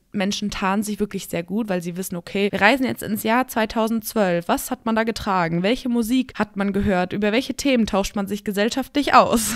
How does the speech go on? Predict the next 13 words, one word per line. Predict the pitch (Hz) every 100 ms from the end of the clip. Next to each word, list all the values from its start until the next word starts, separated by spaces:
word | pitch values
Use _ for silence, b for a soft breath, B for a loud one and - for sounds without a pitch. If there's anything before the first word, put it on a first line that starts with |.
| 247
<laughs> | 277
Was | 269 247 262
ist | 254
in | 240
der | 240
Politik | - 254 320 269
so | 185
los? | - 202 208 -
Oder | 208 240 302 311 311 311 311 311 311 -
es | 294 - - - - - 247
geht | 254 262 -
halt | 240
nicht. | 175 -